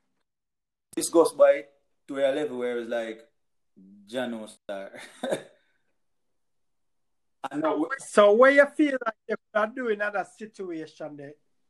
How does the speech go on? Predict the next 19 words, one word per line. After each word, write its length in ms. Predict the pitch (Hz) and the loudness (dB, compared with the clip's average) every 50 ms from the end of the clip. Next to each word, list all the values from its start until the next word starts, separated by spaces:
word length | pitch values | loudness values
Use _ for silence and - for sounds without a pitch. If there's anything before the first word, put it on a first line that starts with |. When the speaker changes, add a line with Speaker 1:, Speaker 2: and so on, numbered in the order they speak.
| _ _ _ _ _ _ _ _ _ | _ _ _ _ _ _ _ _ _
Speaker 2:
right 380 | - 185 156 165 185 185 185 185 _ _ | -12 -8 -4 0 0 0 -2 -4 _ _
there, 120 | 180 170 | -12 -12
so, 340 | 151 - - 170 147 147 151 _ _ _ _ _ _ _ _ _ _ _ _ _ _ _ _ _ | -12 -12 -12 -12 -12 -12 -14 _ _ _ _ _ _ _ _ _ _ _ _ _ _ _ _ _
um, 500 | 170 165 160 160 156 151 147 147 147 147 _ _ _ _ _ _ _ _ _ _ | -10 -10 -8 -8 -10 -12 -16 -20 -20 _ _ _ _ _ _ _ _ _ _ _
and, 160 | 175 175 185 208 - | -6 -6 -6 -6 -8
and 140 | 202 190 208 | -8 -4 -4
I 80 | 214 220 | -4 -4
think 300 | 220 311 285 254 220 208 | -6 -8 -12 -12 -8 -4
that, 180 | 220 214 214 226 | -4 -4 -4 -4
uh, 120 | 220 214 202 _ | -6 -8 -8 _
that, 200 | 208 208 214 220 | -10 -8 -6 -6
uh, 180 | 220 214 220 220 - _ | -6 -6 -6 -10 -12 _
the 100 | 196 208 | -16 -16
big, 200 | 196 240 247 233 _ | -16 -16 -20 -16 _
Speaker 1:
Yeah, 220 | 208 202 - 220 | 4 6 6 8
Speaker 2:
yeah, 20 | 202 | 6
Speaker 1:
man, 200 | - - - 165 | 4 2 2 0
Speaker 2:
you 60 | |
Speaker 1:
yeah, 60 | 190 | 0